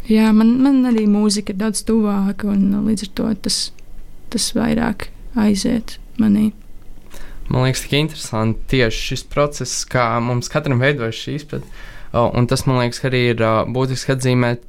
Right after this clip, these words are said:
Speaker 2: ā, jebkuram jaunietim, kas, ā, aiziet šo izstādi un varbūt sākumā domā, ka nesaprot,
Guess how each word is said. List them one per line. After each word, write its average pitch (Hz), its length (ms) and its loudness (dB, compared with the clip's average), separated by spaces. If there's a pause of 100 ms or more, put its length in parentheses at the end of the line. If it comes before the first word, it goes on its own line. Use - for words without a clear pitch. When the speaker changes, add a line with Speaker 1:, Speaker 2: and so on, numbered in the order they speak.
(360)
Speaker 2:
ā, 117 220 0
jebkuram 123 400 2
jaunietim, 113 580 0
kas, 110 240 -2 (200)
ā, 107 180 2 (480)
aiziet 113 400 0
šo 123 180 0
izstādi 120 560 0
un 117 380 2 (800)
varbūt 123 320 -2
sākumā 117 340 2
domā, 120 360 2 (800)
ka 117 120 0
nesaprot, 143 680 0